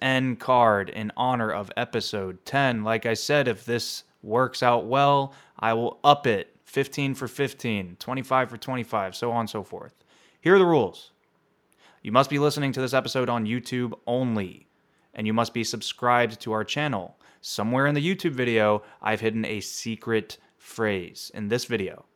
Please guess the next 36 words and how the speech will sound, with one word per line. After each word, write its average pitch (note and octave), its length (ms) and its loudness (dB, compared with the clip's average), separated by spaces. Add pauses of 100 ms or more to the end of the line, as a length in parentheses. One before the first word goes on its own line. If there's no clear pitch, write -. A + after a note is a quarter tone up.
(140)
okay? B2 420 -4
Somewhere C#3+ 360 -4
in A#2 180 -4
this A#2+ 200 -4
video, G#2 240 -6
I've F#2 100 -12
hidden G#2 160 -8
a F#2+ 60 -12
secret A2 320 -10
phrase. - 260 -16 (160)
You B2+ 140 0
will G#3+ 100 4
know G3+ 300 6
it E3 100 2
when D3+ 140 -2
you D3 100 0
hear A#2+ 260 -2
it. G2+ 240 -4 (640)
Trust - 300 -4
me. E2 180 -16 (640)
Be A2+ 80 -6
the G2 60 -6
first B2 320 2
subscriber B2+ 960 2 (220)
to A#2 120 -8
comment C3 460 2
the A2 80 -8
secret - 320 -6
phrase A2 240 0
below, A#2+ 540 2 (160)
and G#2+ 160 -6
I'll C#3+ 260 4
send C#3+ 300 -4
you C#3+ 160 0
a A2 140 -2
crisp - 640 -2